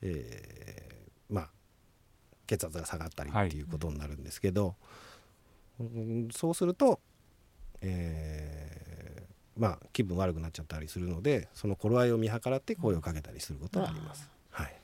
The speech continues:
Speaker 2: この続きは、
Speaker 1: はい。
Speaker 2: また来週を、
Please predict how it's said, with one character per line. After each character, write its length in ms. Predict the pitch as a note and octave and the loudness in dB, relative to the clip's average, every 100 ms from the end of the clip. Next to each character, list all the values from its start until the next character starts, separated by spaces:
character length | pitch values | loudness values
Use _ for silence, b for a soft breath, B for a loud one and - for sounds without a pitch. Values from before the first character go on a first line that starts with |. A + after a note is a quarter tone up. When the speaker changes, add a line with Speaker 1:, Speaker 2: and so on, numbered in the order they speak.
| - _ _ _ _ - - - - _ - - - _ - | -20 _ _ _ _ -20 -20 -20 -20 _ -20 -20 -20 _ -4
Speaker 2:
こ 140 | B2 | 2
の 100 | B2+ | 4
続 300 | B2 A2 G#2+ | 4 0 0
き 120 | - | 2
は、 240 | F2+ F2 - - | 2 2 -2 2
Speaker 1:
は 140 | A2+ | 4
い。 20 | |
Speaker 2:
ま 80 | G2+ | 6
た 140 | A#2 | 6
来 200 | F#2+ A#2 | 10 10
週 220 | A2+ A2 F#2+ | 10 6 4
を、 160 | F#2+ | 2